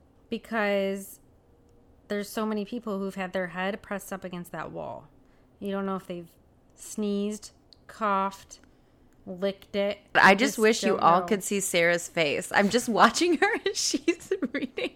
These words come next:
Speaker 2: all of this, and it
Speaker 1: I
Speaker 2: is
Speaker 1: actually think I'm getting, like,
Speaker 2: it's
Speaker 1: nauseous.
Speaker 2: horrifying. Okay, okay, okay, okay. So basically,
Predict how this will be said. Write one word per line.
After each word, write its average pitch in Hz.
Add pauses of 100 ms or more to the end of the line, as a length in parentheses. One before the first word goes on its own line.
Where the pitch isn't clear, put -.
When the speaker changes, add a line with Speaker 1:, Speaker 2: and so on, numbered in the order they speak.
Speaker 2:
all -
of -
this, -
and 202
it -
Speaker 1:
I 233
Speaker 2:
is 226
Speaker 1:
actually 302
think 269
I'm 202
getting, 175
like, 156 (200)
Speaker 2:
it's 214
Speaker 1:
nauseous. 156
Speaker 2:
horrifying. 180 (180)
Okay, 240
okay, 208
okay, 202 (220)
okay. 196 (420)
So 247 (640)
basically, 180